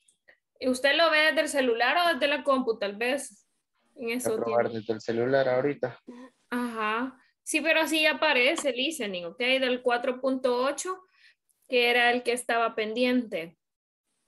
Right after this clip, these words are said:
Speaker 1: Carlita de Portillo, creo que ella,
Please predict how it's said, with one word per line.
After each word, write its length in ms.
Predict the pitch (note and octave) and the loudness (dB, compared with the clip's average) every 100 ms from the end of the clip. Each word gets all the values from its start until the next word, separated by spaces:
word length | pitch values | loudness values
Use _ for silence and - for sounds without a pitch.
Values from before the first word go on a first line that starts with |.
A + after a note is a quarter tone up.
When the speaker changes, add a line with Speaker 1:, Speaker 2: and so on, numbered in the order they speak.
| _ _ _ | _ _ _
Speaker 1:
Carlita 480 | B3 B3 C4 C4 C4+ | -2 2 0 2 2
de 100 | C4+ | 2
Portillo, 600 | C4+ B3+ C4 C#4 C#4+ C4+ | 0 -2 0 2 4 2
creo 300 | C4+ C4 C#4 | 0 0 0
que 160 | C4 A#3+ | 0 2
ella, 320 | A#3+ B3 | 2 0